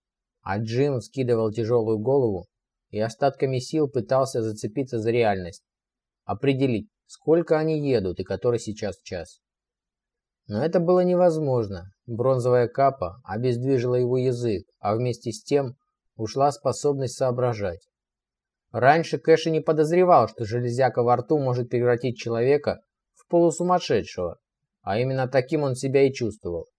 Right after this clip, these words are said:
В очередной раз, провалившись в беспамятство, он увидел длинный и подробный сон – будто это был и не сон вовсе,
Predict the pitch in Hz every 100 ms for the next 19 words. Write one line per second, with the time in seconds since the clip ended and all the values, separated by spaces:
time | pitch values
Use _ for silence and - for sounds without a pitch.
0 | _ _ _ _ _ _ _ _ _ _
1 | 110 107 147 151 170 175 175 175 - _
2 | _ 120 123 147 151 156 127 131 123 _
3 | 160 156 123 110 82 - _ _ _ -
4 | 143 180 190 180 165 160 202 202 185 160
5 | 160 156 170 165 170 - 127 101 87 -
6 | _ _ - 120 143 - 147 151 139 147
7 | 151 139 123 107 - 147 139 131 117 -
8 | 87